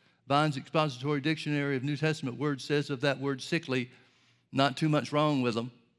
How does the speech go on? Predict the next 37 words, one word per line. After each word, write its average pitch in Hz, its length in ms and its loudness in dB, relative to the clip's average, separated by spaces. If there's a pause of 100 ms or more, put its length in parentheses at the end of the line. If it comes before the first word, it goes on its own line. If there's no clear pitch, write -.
(640)
He - 120 0
did 151 240 4
get 156 140 6
a 143 100 4
couple 160 300 2
of 135 60 4
healing 160 280 2
results 139 400 0
in 139 180 0
that 151 200 4 (340)
category, 123 640 2 (580)
but 135 160 0
nothing 151 360 2
more. 135 340 0 (1300)
There 143 120 0
were 143 80 2
no 143 120 2
blind 147 360 4
eyes 147 260 4
opened 147 320 0
in 143 140 0
Nazareth. 143 480 -2 (420)
There 123 100 -2
were 131 80 2
no 131 120 2
cripples 156 400 0
that 147 120 0
were 139 120 0
healed 147 280 2
in 135 120 2
Nazareth 135 500 0 (960)
because 151 360 2
they 160 200 4
refused 151 640 0
to 160 100 2
accept 196 440 0
him. 104 200 -6